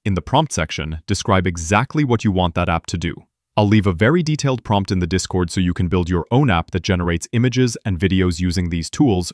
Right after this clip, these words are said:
without writing everything from scratch. Once you've chosen your functions and written your prompt,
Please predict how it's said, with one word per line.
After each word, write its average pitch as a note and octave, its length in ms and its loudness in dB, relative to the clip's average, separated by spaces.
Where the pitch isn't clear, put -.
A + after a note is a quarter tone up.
without G2+ 360 2
writing G#2+ 300 2
everything F2 380 0
from E2+ 140 -6
scratch. - 520 -8
Once A#2 240 2
you've G#3 140 -2
chosen C#3+ 300 0
your A#2+ 100 2
functions G2 480 0
and F2 220 -6
written F2+ 200 0
your D#2+ 140 -2
prompt, G#2+ 460 -2